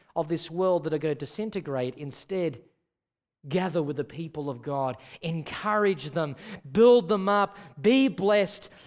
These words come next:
be a part of the body so that you can be a bearing light of the supremacy of Jesus Christ.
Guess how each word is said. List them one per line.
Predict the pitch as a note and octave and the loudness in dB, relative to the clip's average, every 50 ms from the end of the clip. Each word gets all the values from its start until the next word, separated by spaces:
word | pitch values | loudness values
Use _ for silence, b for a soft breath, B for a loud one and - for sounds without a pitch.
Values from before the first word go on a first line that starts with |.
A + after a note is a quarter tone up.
| F3 D#3+ - D3 | -20 -18 -8 0
be | C#3+ G#3+ B3+ C#4 C#4+ C#4 - | 2 2 4 4 2 2 2
a | G#3 G#3+ G3+ | 2 0 0
part | G3+ - - - A#3+ B3+ B3 A#3+ A#3 A#3 - | -2 -4 -4 0 2 2 4 2 2 2 2
of | G#3 A3+ A3 F3+ F#3 | 2 0 2 0 -2
the | G3+ | -4
body | D#3+ D3 G#3 A3+ A3+ G#3+ G3+ | 0 2 4 4 4 4 0
so | F3 - - A3 | -2 -2 0 2
that | G#3+ G#3 E3+ | 2 2 0
you | E3 D3 D3+ D3+ F#3 C4 C#4+ C4+ B3 A3 G#3 | -2 -8 -4 0 2 2 4 4 2 0 -2
can | - - G#3 G#3 F#3+ | -4 -4 -4 -4 -2
be | D#3 G#3 A3+ A#3+ A3+ G3 D#3+ C3 A2+ - - _ _ _ _ _ _ _ _ _ _ _ _ _ _ _ _ _ _ _ _ _ _ - | -2 0 0 0 0 0 -2 -4 -6 -12 -16 _ _ _ _ _ _ _ _ _ _ _ _ _ _ _ _ _ _ _ _ _ _ -8
a | D#3+ D3+ D3 | -4 -4 -4
bearing | C3 A#2 - E3+ F3 F#3 F#3 F#3 F3+ F3 | -4 -2 0 0 2 2 0 -2 -2 -4
light | E3 D3+ D3+ D3+ C#3+ C#3 C3 A#2+ | -4 -2 -2 -2 -2 -2 -4 -4
of | A#2+ A2+ | -8 -10
the | B2 | -10
supremacy | - - - C3 - - - C#3+ C#3+ C#3+ C#3 - - C#3+ C3 | -12 -12 -12 -14 -14 -12 -10 -8 -8 -8 -10 -10 -10 -10 -10
of | B2 A#2 | -10 -10
Jesus | A#2 A#2+ C3 C3 B2+ A2+ B2+ A2 - | -10 -10 -10 -10 -10 -10 -12 -14 -14
Christ. | - - - C#3+ C3+ C3 B2+ B2 - | -14 -10 -6 -6 -4 -4 -6 -8 -10